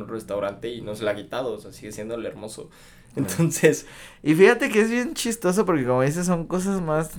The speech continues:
Speaker 2: de las si-, situacionales, ¿no? O sea, creo que, como dices, me parece un punto raro de, de pun-, de puntuarlo porque
Speaker 1: Ujú.
Speaker 2: son cosas situacionales, o sea, no es como, tiene que haber humor y no es algo de, a ver,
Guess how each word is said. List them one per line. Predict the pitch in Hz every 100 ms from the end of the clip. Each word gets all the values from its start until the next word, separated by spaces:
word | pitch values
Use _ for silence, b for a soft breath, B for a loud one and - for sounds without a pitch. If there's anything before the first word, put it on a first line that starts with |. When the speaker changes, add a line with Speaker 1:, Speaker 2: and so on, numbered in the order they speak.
| -
Speaker 2:
de | 139 151
las | 117 -
si-, | 110
situacionales, | - 113 117 113 117 107 113 113 104 101
¿no? | 82 95
O | 147
sea, | - - - B B B B B -
creo | 190 196
que, | 226 208 -
como | 135 156 160
dices, | 180 208 185
me | 165
parece | 143 143 156 175
un | 170
punto | 165 160 160 160
raro | 147 131 139 156
de, | 151 139 120
de | 131
pun-, | 131 135 131 104
de | 120
puntuarlo | - 120 120 135 135 139 170 -
porque | 160 151 120 151 151 -
Speaker 1:
Ujú. | B B B
Speaker 2:
son | - 143
cosas | 143 170 175
situacionales, | 156 143 131 123 120 117
o | 131
sea, | 143
no | 160
es | 156
como, | 175 160 123 82 b b b b _ _
tiene | - 185 226
que | 170
haber | 151 156
humor | 156 139 120 - -
y | 131
no | 135
es | 139
algo | 139 139
de, | 123 101
a | 101
ver, | 123 143